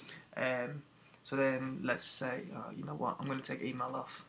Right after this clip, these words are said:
because let's just do an is set on the post. Okay, um,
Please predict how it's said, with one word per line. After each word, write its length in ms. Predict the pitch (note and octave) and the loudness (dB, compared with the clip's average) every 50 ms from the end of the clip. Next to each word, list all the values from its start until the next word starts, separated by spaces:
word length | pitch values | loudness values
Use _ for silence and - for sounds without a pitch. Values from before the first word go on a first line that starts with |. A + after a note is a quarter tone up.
| - - - - - - | -20 -20 -20 -20 -18 -8
because 480 | - - B2+ - C3+ B2+ B2 - - - | -4 -4 0 2 2 2 2 0 -4 -2
let's 140 | - C3 B2+ | -2 -2 0
just 180 | - C3+ C3 - | 0 -2 -2 0
do 140 | C#3 C3 C3 | 0 0 0
an 140 | - - - | 0 -2 -2
is 120 | - C3+ | -2 0
set 280 | - - C3+ C3 - - | 0 2 0 0 0 -2
on 100 | B2 B2+ | -4 -4
the 60 | - | -4
post. 500 | - - - - - - - - - - - - - - - - - - - - - - - - - - - - - - - - - - - - - - - - - - - - - | 0 0 0 0 0 -4 -8 -8 -10 -10 -10 -10 -10 -10 -16 -18 -20 -20 -20 -20 -20 -20 -20 -20 -20 -20 -20 -20 -20 -20 -20 -20 -20 -20 -20 -14 -14 -14 -12 -12 -12 -12 -8 2 4
Okay, 300 | E3+ - - D#3+ C#3+ C3+ - - - - - - - | 6 8 12 10 10 10 8 0 -10 -12 -12 -6 2
um, 500 | - C#3 C#3 C#3+ C#3 C3+ C#3 C#3 C#3 C#3 | 6 8 10 10 10 8 8 6 4 2